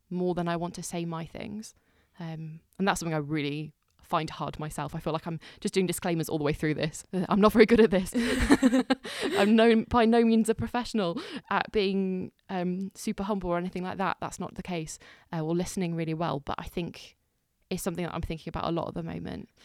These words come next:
Um, yeah. Do I really mean it when I think what you have to say is more important than what I have to say? Um, yeah.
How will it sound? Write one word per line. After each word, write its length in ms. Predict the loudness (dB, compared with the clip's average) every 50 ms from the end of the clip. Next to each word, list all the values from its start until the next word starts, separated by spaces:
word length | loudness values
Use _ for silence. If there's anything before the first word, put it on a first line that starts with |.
| -20 -20 _ _ -16
Um, 520 | -14 -12 -12 -10 -12 -12 -14 -14 -18 -20 _ _ _ _ _ _ _ _ _ _ _ _ _ _ _ _ _ _ _ _ _ _
yeah. 200 | -6 -6 -6 -8 -12 _ _ _ _ _ _ _ _ _ _ _ _ _ _ _ _ _ _ _
Do 100 | -4 -2
I 60 | -2 -2
really 480 | -2 -2 0 0 0 0 0 -2 -6
mean 300 | -4 -4 -6 -6 -6 -6
it 200 | -8 -10 -10 -12 _ _ _ -10
when 160 | -8 -8 -8
I 80 | -8 -10
think 480 | -10 -10 -10 -10 -12 -16 -20 -20 _ _ _ _ _ _ _ _ _ _ _ _ _ _ _ _ _ _ _ _ _ _ _ _ _ _ _ _ _ _ _ _ _ _ _ _ -12
what 220 | -6 -4 -4 -2
you 160 | -2 -2 -2
have 140 | -4 -4 -8
to 80 | -12 -12
say 160 | -10 -10 -10
is 100 | -8 -8
more 140 | -10 -10 -10
important 340 | -12 -12 -14 -14 -14 -14 -14
than 100 | -14 -14
what 120 | -14 -14
I 100 | -16 -18 -18
have 120 | -20 -20 -20
to 80 | -20 -20
say? 360 | -18 -18 -16 -16 -16 -16 -18 _ _ _ _ _ _ _ _ _ _ -18
Um, 300 | -16 -16 -16 -16 -18 -20 _ _ _ _ _ _ _ _ _ _ _ _ _ _ _ _ _ _ _ _ _ _ _ _ _ _ _ _ _ _
yeah. 220 | -14 -14 -14 -14